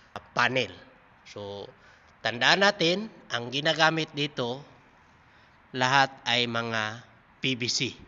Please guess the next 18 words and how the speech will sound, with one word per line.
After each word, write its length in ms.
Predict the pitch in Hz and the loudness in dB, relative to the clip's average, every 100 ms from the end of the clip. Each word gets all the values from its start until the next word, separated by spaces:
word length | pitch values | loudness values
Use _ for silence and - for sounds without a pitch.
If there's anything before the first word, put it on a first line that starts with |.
| - _ | -20 _
Yan, 240 | 107 92 92 98 | -14 -12 -14 -18
nakikita 560 | - 113 123 117 123 | -18 -10 -8 -6 -4
natin 320 | 120 117 120 | -4 -6 -8
yan 240 | 117 117 113 | -6 -6 -6
sa 80 | 113 | -4
taas. 480 | 113 123 180 - _ - - - _ - | -2 -2 -6 -16 _ -20 -20 -20 _ -16
Yan, 240 | 98 95 | -14 -12
nakaabang 640 | 92 95 110 113 120 131 135 | -14 -6 -2 0 0 -2 2
na 80 | 143 | 4
yan. 220 | 180 214 226 - - _ _ _ _ | 4 2 -8 -20 -20 _ _ _ _
Papunta 500 | - 120 135 127 131 | -6 -4 -6 -2 0
na 140 | 131 131 | 2 2
yan 320 | 127 127 127 | 2 0 -2
sa 240 | 117 117 | -8 -6
mga, 560 | 120 113 113 107 107 110 - _ _ _ - | -4 -2 0 0 -2 -8 -16 _ _ _ -6
ah, 180 | 113 104 - 117 | -2 -2 0 -2
outlet 480 | 120 - 123 120 117 - - 120 | -2 -6 -4 -4 -4 -10 -20 -8
lightings. 1200 | 113 113 113 - 113 110 110 113 113 - - | -2 -2 -4 -6 -2 -2 -4 -10 -16 -16 -16